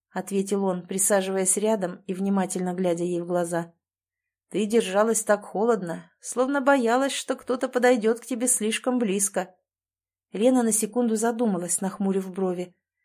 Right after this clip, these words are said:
но тут же её выражение лица сменилось новым всплеском веселья.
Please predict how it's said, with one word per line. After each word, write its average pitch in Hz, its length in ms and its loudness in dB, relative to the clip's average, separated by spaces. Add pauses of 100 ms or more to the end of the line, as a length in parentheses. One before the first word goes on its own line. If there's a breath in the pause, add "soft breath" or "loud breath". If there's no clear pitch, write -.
(140)
но 254 180 -2
тут 359 240 2
же 277 140 0
её 269 220 2
выражение 226 600 4
лица 262 460 0
сменилось 311 640 0
новым 277 380 2
всплеском 208 640 0
веселья. 180 600 0